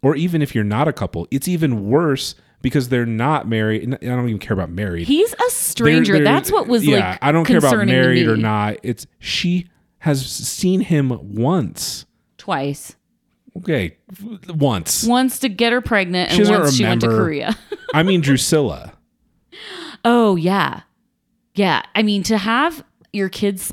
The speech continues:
Speaker 2: look, I don't have a kid. It's hard for me to judge here, but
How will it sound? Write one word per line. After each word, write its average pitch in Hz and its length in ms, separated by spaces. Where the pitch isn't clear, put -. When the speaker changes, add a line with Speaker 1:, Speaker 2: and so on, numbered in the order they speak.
Speaker 2:
look, 180 300
I 185 60
don't 208 140
have 240 180
a 247 60
kid. 143 440
It's - 160
hard 190 300
for 190 100
me 170 140
to 147 60
judge 139 300
here, 95 280
but - 200